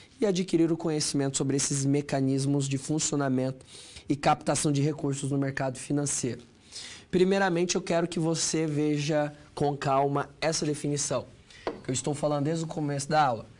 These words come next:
Títulos ou valores mobiliários. O que são valores mobiliários? São todos os documentos que representam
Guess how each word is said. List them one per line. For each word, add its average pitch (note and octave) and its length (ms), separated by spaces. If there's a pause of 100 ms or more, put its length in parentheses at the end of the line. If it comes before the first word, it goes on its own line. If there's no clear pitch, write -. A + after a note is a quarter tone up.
(220)
Títulos F#3 480
ou F3 120
valores D#3 500
mobiliários. C#3+ 640
O - 40
que - 60
são F#3+ 160
valores E3 300
mobiliários? D3 760 (540)
São F3 220
todos E3+ 360
os B2+ 300
documentos C#3+ 1160 (600)
que D3+ 100
representam E3 1000